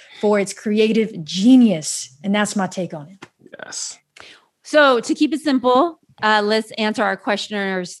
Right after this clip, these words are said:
Speaker 3: question. <laughs> Uh, if you have to ask for permission to use the word
Speaker 2: Mm-hmm.
Speaker 3: Jaune, probably shouldn't be using the word Jaune. Uh, when,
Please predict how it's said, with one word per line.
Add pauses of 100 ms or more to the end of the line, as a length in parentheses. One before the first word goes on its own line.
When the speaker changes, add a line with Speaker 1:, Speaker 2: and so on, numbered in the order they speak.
Speaker 3:
question. (120)
<laughs> (420)
Uh, (100)
if (260)
you
have
to
ask
for
permission
to
use
the
word
Speaker 2:
Mm-hmm.
Speaker 3:
Jaune, (800)
probably
shouldn't
be
using
the
word
Jaune. (420)
Uh,
when,